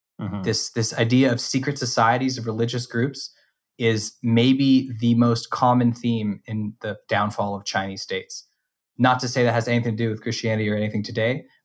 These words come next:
Speaker 2: but it is a common theme throughout. And that's actually, those groups,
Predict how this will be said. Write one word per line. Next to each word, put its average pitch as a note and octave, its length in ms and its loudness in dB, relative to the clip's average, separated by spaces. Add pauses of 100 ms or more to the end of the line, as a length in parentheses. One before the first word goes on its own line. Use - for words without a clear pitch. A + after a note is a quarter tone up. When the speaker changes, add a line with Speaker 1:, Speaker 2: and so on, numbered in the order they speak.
Speaker 2:
but A#2 100 2
it A#2 120 4
is G#2 140 -4
a G#2+ 280 -4 (460)
common B2 400 2
theme G#2+ 420 -6 (520)
throughout. A#2+ 240 2
And A2+ 100 0
that's A2+ 180 0
actually, A#2 260 0
those A#2+ 300 2
groups, A#2+ 360 0